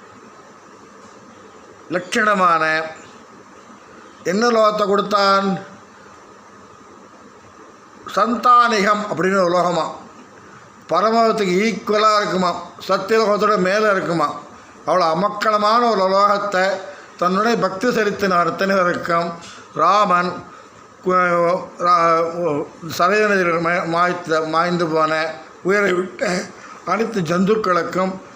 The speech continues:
சந்த்-, சந்தானிகம் என்ற ஒரு உலகத்தை கொடுத்தான் என்று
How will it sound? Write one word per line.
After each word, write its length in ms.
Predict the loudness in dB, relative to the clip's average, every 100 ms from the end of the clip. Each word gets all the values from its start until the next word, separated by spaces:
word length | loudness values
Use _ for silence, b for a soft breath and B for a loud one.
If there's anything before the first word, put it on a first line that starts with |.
| B B -10 -4
சந்த்-, 280 | -2 -4 -8 -8
சந்தானிகம் 1080 | -4 -2 -2 0 2 2 2 2 0 -2 -6 -10
என்ற 540 | -4 0 0 0 -2 -6 -12 -20 B B B -4
ஒரு 440 | 0 2 0 -2
உலகத்தை 680 | -2 0 2 0 0 0 0
கொடுத்தான் 600 | 0 -2 -2 0 2 0 -4 -12 B B B -10
என்று 680 | -4 -2 0 2 0 -2 -10